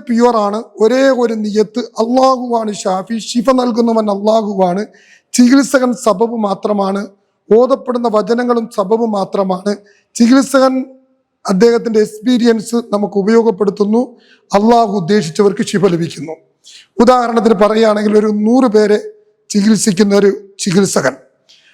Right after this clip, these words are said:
അദ്ദേഹത്തിനെ സംബന്ധിച്ചിടത്തോളം അദ്ദേഹമാണ് ശിഫ നൽകുന്നതെങ്കിൽ ആ നൂറ് പേർക്ക് ശിഫ ലഭിക്കണം.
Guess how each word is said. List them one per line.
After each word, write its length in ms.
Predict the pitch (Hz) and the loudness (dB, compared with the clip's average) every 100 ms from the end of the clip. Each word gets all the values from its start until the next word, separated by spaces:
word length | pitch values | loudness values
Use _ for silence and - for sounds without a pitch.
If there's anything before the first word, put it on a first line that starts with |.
| _ - | _ 0
അദ്ദേഹത്തിനെ 500 | 220 285 294 285 262 247 | 2 4 4 4 2 2
സംബന്ധിച്ചിടത്തോളം 840 | 214 214 214 220 208 160 190 196 240 _ _ 190 | 2 2 0 0 0 0 -2 -2 -6 _ _ -4
അദ്ദേഹമാണ് 760 | 190 190 262 269 262 247 262 277 - | -2 2 2 2 0 0 0 -2 -4
ശിഫ 140 | 240 247 | -2 -2
നൽകുന്നതെങ്കിൽ 680 | 233 226 240 233 233 208 233 240 - | -2 -2 -2 0 -2 -2 -4 -4 -2
ആ 20 | 233 220 | 0 2
നൂറ് 200 | 262 269 | 0 2
പേർക്ക് 260 | 262 254 262 - | 2 0 -4 -2
ശിഫ 120 | 220 202 | -2 -2
ലഭിക്കണം. 340 | 175 135 - | -4 -10 -12